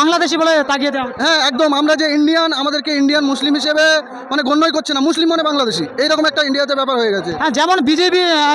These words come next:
Speaker 1: নেতা যে শুভেন্দ্র অধিকারী, তিনি বলছে যে, আহ, যে, আহ, বাংলাতে যে যারা মুসলমানরা আছে এরা তো, আহ, বাংলাদেশি এবং তাদেরকে হঠাৎ হবে, এবং বিজেপি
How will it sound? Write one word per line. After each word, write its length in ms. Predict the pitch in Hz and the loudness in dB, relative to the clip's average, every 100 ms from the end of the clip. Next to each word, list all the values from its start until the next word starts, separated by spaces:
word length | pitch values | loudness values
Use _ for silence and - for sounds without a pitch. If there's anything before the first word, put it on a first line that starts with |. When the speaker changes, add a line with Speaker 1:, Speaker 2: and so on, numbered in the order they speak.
| 294 | 2
Speaker 1:
নেতা 140 | 320 320 | 2 0
যে 60 | 320 | 0
শুভেন্দ্র 260 | 302 320 320 | 0 2 2
অধিকারী, 240 | 311 320 311 | 0 0 -2
তিনি 180 | 349 349 | -2 0
বলছে 180 | 330 302 254 | -2 -2 -2
যে, 80 | 285 | -2
আহ, 500 | 285 - - 269 262 233 | -4 -12 -2 0 2 2
যে, 80 | 277 | 0
আহ, 300 | 254 233 226 214 | 0 0 -2 0
বাংলাতে 320 | 277 320 339 339 285 | 0 2 2 0 0
যে 80 | 320 | 0
যারা 180 | 294 285 | 0 0
মুসলমানরা 360 | 285 320 320 302 | 0 2 2 2
আছে 120 | 311 302 | 0 0
এরা 100 | 302 320 | 0 0
তো, 40 | |
আহ, 420 | 302 262 - 269 262 | 0 -2 -4 0 2
বাংলাদেশি 400 | 302 339 294 247 294 | 2 2 0 0 0
এবং 120 | 294 | 0
তাদেরকে 220 | 277 294 269 | 0 0 0
হঠাৎ 140 | 269 | 0
হবে, 120 | 277 311 | 0 2
এবং 80 | 311 - - 208 | 0 -2 -6 0
বিজেপি 220 | 285 330 | 0 2